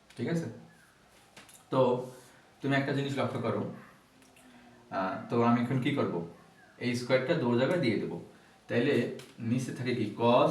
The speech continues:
তার স্কয়ার theta, মানে cos স্কয়ার theta, আর উপরে কি? উপরে, উপরে হচ্ছে তোমার sin theta plus on তার স্কয়ার, ঠিক আছে? আচ্ছা, এখন একটা জিনিস লক্ষ্য করো, তোমার, আহ,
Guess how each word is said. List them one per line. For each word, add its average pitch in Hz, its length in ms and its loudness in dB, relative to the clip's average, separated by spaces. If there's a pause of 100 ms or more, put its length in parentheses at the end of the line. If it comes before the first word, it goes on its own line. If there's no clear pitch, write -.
(140)
তার - 160 2 (160)
স্কয়ার - 360 0 (240)
theta, 87 300 -6
মানে 98 160 -2
cos 117 120 2 (120)
স্কয়ার 120 200 -2
theta, 131 200 -2 (140)
আর 117 80 -2 (100)
উপরে 139 280 0
কি? - 100 -4 (480)
উপরে, 117 200 2 (160)
উপরে 135 220 -2
হচ্ছে 127 240 -2
তোমার 147 200 0 (320)
sin 107 300 0 (140)
theta 127 240 -2 (160)
plus 110 320 0 (180)
on 123 80 2 (800)
তার - 160 -4 (440)
স্কয়ার, - 220 -12 (100)
ঠিক - 180 -14
আছে? - 140 -8 (720)
আচ্ছা, - 220 -10 (1080)
এখন 135 240 -2 (400)
একটা 135 200 -8
জিনিস 143 160 -4 (100)
লক্ষ্য 117 240 -2
করো, 101 160 -2 (640)
তোমার, 110 300 4 (180)
আহ, 92 200 -4